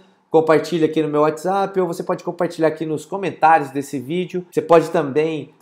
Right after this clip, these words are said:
compartilhar nas suas redes sociais esse vídeo e marcar o nome das pessoas que você acredita que é importante. Eu te vejo amanhã com mais uma sacada de liderança. Até mais. No vídeo de amanhã nós vamos falar sobre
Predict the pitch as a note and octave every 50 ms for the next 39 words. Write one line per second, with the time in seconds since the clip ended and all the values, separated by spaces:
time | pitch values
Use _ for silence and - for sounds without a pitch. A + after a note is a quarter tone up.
0 | _ - F3 F3+ E3+ F3 E3 E3+ - D#3+ D#3+ D#3 D#3 D3 - - D3 C3 A#2 -
1 | C3+ F3 F#3 F3+ - F#3 E3+ E3+ - - C#3+ C#3+ C#3+ C#3 B2+ B2+ B2 - A#2+ G#2
2 | G#2+ A#2+ C3+ C#3+ C#3 C3 B2+ C3+ B2+ B2+ B2+ A#2+ - C3+ C3 B2 B2 B2+ B2 A#2+
3 | B2 A#2+ - - A2+ - C3 B2 - - A#2 A#2 A#2 - A#2+ - A#2+ G#2 A2+ A2
4 | - - A#2+ A2+ A2 - G#2 G2 G2 - C#3+ D3 D3+ C#3+ - D3 C3 - C#3 A#2
5 | C3+ C#3+ C#3 D#3+ D#3 E3 D3+ C3 C3 C3+ C#3 D3+ D3+ - D3 C3+ C#3 D3 D3+ D3
6 | C3+ D3 C#3+ C#3 - C3+ - - C3 B2+ C3 B2+ A#2+ C3 C3+ D3 C#3+ E3 F3 D3+
7 | A#2+ A#2+ B2+ B2+ B2+ - B2+ B2+ - - C3 C3 - C3+ A2+ G#2+ G2+ G2 F#2 F#2
8 | F#2+ - - _ - A2+ A#2 A2+ D3 C#3+ D#3 D3 E3+ E3+ F3 G3 F3 D#3 D#3+ E3+
9 | E3+ D3 B2+ D3+ E3 E3 - - F#3 D3+ C3+ C3+ C#3+ C#3+ C3+ - - - C#3+ C#3+
10 | C#3 D3 C#3+ D3 -